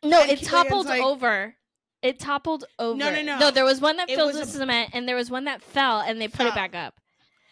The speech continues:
Speaker 2: So Kale, literally, we watched the whole video, and Kale goes immediately, she's like, "So it's fake." And I was like,
Speaker 1: <laughs>
Speaker 2: "What?"
Speaker 1: It is fake.
Speaker 2: <laughs> No,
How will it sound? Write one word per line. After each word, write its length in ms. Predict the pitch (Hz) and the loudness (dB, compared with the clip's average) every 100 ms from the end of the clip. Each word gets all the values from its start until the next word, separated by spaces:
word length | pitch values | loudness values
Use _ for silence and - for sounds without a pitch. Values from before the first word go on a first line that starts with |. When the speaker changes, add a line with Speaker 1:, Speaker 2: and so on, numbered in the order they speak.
| _ _ | _ _
Speaker 2:
So 240 | - 269 254 | -10 -6 -6
Kale, 480 | - 277 269 339 349 _ | -6 -6 -4 -4 -8 _
literally, 580 | 254 262 311 339 370 381 403 - | -12 -8 -6 -4 -6 -6 -10 -16
we 160 | 233 247 | -12 -6
watched 320 | 262 311 - | -6 -6 -8
the 80 | 320 | -12
whole 160 | 277 | -12
video, 340 | 233 233 208 190 220 | -12 -12 -12 -12 -14
and 260 | 233 - | -16 -16
Kale 340 | - 269 262 269 | -10 -6 -6 -8
goes 260 | 254 247 | -8 -10
immediately, 380 | 254 247 240 226 | -8 -6 -6 -8
she's 160 | - 226 | -12 -10
like, 260 | 220 - _ _ _ _ | -10 -12 _ _ _ _
"So 180 | - - | -14 -10
it's 140 | 214 - | -10 -10
fake." 400 | 247 208 - - _ - | -10 -12 -16 -20 _ -8
And 100 | - | -4
I 40 | |
was 100 | 831 | -4
like, 140 | - 226 | -6 -12
Speaker 1:
<laughs> 80 | - | -14
Speaker 2:
"What?" 440 | 185 302 480 - - - | -14 -12 -12 -16 -16 -18
Speaker 1:
It 520 | - 480 494 508 640 - | -8 -6 0 2 2 0
is 40 | |
fake. 580 | - 427 285 233 202 - _ _ - | -4 -4 -4 -8 -12 -20 _ _ -16
Speaker 2:
<laughs> 200 | 285 - - _ _ _ _ _ _ _ | -16 -16 -20 _ _ _ _ _ _ _
No, 260 | 311 - | -18 -14